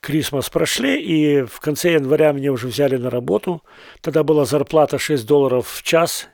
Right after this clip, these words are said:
минимальная. Мне дали сразу десять на старт. Через месяц начали платить одиннадцать. И один мой родственник говорит: «Слушай, ты работаешь в американской компании, ты можешь себе купить дом».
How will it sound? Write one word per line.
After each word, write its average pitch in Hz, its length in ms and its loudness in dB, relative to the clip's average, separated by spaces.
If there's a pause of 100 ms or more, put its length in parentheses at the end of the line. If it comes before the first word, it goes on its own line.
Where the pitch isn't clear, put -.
(220)
минимальная. 143 720 -2
Мне 135 180 0
дали 143 240 2
сразу 123 360 -4
десять 143 440 -2
на 143 60 -2
старт. - 420 0 (420)
Через 139 300 -4
месяц 135 320 -2
начали 143 300 -2
платить 135 380 -4
одиннадцать. 143 640 -2 (420)
И 151 100 -2
один 147 380 0
мой 156 160 4
родственник 143 480 0
говорит: 147 200 -2
«Слушай, 220 360 -2
ты 196 160 2
работаешь 190 400 -2
в 185 40 0
американской 185 540 -2
компании, 185 380 0
ты 170 120 -2
можешь 170 220 0
себе 165 160 -2
купить 139 380 -10
дом». 120 300 0